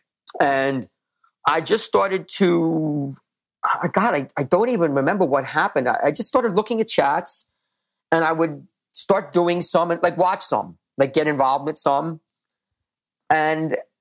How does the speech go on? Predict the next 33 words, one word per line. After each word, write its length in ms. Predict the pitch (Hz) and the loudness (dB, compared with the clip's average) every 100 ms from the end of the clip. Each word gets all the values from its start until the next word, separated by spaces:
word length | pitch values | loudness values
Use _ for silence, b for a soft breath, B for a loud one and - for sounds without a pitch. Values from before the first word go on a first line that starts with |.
| _ _ _ _ _ _ _ _ _ - | _ _ _ _ _ _ _ _ _ 0
you 120 | 196 | 2
know, 80 | 156 | 2
I 80 | 170 | 2
love 220 | 165 160 | 2 0
education. 640 | 151 139 156 160 - 117 | -2 0 0 0 -2 -6
Like, 180 | 107 104 | -6 -2
I 60 | 110 | -2
mean, 200 | 120 120 | 0 0
I, 180 | 120 | 0
I 160 | 127 120 | 2 0
love, 420 | 117 131 143 139 _ - | 2 0 0 -4 _ -2
I 80 | 123 | 0
love 240 | 139 143 | 2 0
education. 420 | 143 135 139 - | -2 0 -2 0
I 20 | 117 | 0
think 160 | 131 | 0
it's 140 | 123 - | 0 -2
such 160 | 123 | 0
a 40 | 117 | 0
noble 520 | 120 120 135 127 131 | 2 2 2 0 -2
profession, 680 | 123 - 131 131 123 107 98 _ _ _ _ - | -2 0 0 0 -2 -6 -8 _ _ _ _ -2
where 120 | 123 | 0
I 20 | 131 | 0
was 160 | 120 | 2
like, 300 | 123 123 - _ _ _ _ _ - | 0 0 -6 _ _ _ _ _ 0
"You 100 | 135 | 2
know 100 | 180 | 4
what? 340 | 160 233 - _ _ _ _ _ _ - - | 2 0 -4 _ _ _ _ _ _ -8 -2
Let 140 | 143 156 | 0 2
me 80 | - | 0
try 200 | 185 175 | 0 0
to 80 | |
find 560 | 180 180 165 170 180 185 | 0 0 2 0 0 -2